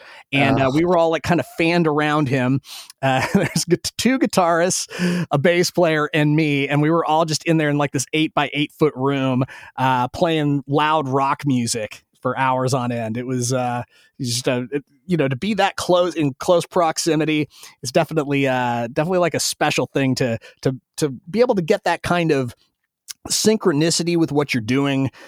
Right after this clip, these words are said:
Speaker 2: Yeah.
Speaker 1: Uh, as musicians, it was just super fun, super fun for me. It was one of my favorite things about college was having that band. And, uh,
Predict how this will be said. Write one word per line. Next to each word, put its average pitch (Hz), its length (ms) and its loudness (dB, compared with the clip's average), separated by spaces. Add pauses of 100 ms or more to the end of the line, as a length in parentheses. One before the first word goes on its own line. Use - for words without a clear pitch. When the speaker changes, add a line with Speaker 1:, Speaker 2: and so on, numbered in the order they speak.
(100)
Speaker 2:
Yeah. 135 280 2
Speaker 1:
Uh, 107 340 -8
as 156 180 2
musicians, 160 720 2
it - 20 0
was 127 80 -4
just 139 180 -2
super 170 220 2
fun, 110 400 -6 (140)
super 202 280 2
fun 147 280 2
for 147 120 0
me. 139 200 0
It 127 40 0
was 123 120 -2
one 139 100 2
of 131 60 2
my 120 220 0 (180)
favorite 147 320 0
things 131 260 0
about 123 300 -2
college 117 500 -2
was 110 420 -4
having 123 360 -2
that 113 180 -4
band. 113 560 -4
And, 104 400 -10
uh, 101 220 -10